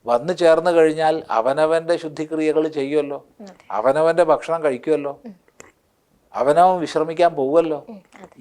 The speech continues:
Speaker 1: ഇതിനു മുമ്പായിട്ട് വന്നു കഴിഞ്ഞ ഉടനെ ഒന്ന് ദേഹശുദ്ധി വരുത്തി ഒരു വിളക്ക് വെച്ച്
Speaker 2: ഉം.
Speaker 1: ഒന്ന് അല്പം ഒന്ന് പ്രാർത്ഥിച്ചൂടെ?
Speaker 2: അതെ. ഉം.
Speaker 1: വേണമെന്ന് വിചാരിച്ചാൽ ഇതൊക്കെ സാധിക്കും,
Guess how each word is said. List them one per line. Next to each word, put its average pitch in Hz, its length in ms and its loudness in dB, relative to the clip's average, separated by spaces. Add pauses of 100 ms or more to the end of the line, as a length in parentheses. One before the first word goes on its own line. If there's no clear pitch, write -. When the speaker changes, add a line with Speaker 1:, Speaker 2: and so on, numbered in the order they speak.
Speaker 1:
ഇതിനു 180 320 -2
മുമ്പായിട്ട് 165 600 0 (1200)
വന്നു 151 280 -2
കഴിഞ്ഞ 180 320 2
ഉടനെ 170 280 0 (420)
ഒന്ന് 160 200 -6
ദേഹശുദ്ധി 156 580 -2
വരുത്തി 147 360 -2 (340)
ഒരു 131 180 -4
വിളക്ക് 165 360 0
വെച്ച് 147 240 -8 (420)
Speaker 2:
ഉം. 180 100 -20 (380)
Speaker 1:
ഒന്ന് 117 200 -14
അല്പം 90 280 -12
ഒന്ന് 143 160 -14
പ്രാർത്ഥിച്ചൂടെ? 151 580 -6
Speaker 2:
അതെ. - 160 -20 (640)
ഉം. 185 80 -20 (220)
Speaker 1:
വേണമെന്ന് 202 500 2
വിചാരിച്ചാൽ 180 380 2
ഇതൊക്കെ 143 300 -6
സാധിക്കും, - 360 -20